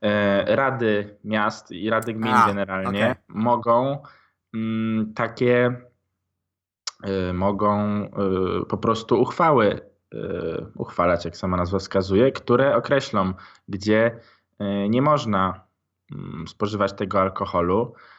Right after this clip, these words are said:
Speaker 1: E, ale akurat, e, jeśli chodzi o ten Las Łagiewnicki, to z tego, co się orientuję, to można.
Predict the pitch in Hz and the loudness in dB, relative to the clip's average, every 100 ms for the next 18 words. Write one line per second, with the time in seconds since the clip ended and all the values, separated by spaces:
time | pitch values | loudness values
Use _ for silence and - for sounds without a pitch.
0 | _ _ 110 110 107 104 - 175 311 320 | _ _ 0 2 4 2 0 0 2 0
1 | 330 - - 180 190 185 - - 165 165 | -2 -4 -4 0 2 0 -4 -2 0 2
2 | 160 160 156 - 156 156 156 147 - 139 | 4 2 2 0 0 2 2 2 2 4
3 | 135 135 135 127 127 123 131 120 101 110 | 4 4 0 0 0 0 0 0 0 -2
4 | - - 320 - - - - - 156 120 | -4 -4 -4 -2 -2 -2 -4 -4 0 2
5 | 120 120 113 85 82 127 156 - 131 104 | 2 2 0 0 2 2 0 0 2 2
6 | 82 78 82 85 | 0 0 -2 -2